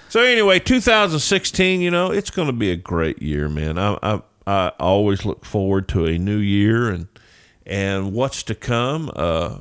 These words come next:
it's gonna be, uh, hopefully gonna be some great music. There's great movies that I've already seen uh, previews for that we're gonna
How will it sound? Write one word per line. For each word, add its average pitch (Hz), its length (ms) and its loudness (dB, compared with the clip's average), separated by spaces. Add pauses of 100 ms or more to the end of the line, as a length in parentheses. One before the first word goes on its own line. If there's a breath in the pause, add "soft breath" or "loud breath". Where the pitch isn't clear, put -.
(340)
it's - 680 -20
gonna 107 160 -4
be, 92 260 -2
uh, - 580 -12 (240)
hopefully 104 480 -4
gonna 92 180 -6
be 90 100 -4
some 87 200 -8
great 90 280 -2
music. 101 400 -4
There's 76 260 -8
great - 300 -4 (120)
movies 107 540 0
that 87 160 -4
I've 87 240 -6
already 101 420 0
seen 98 400 -6 (680 soft breath)
uh, - 280 -12
previews 95 520 0
for 98 340 -4
that 76 200 -6
we're 87 100 -6
gonna 82 340 -8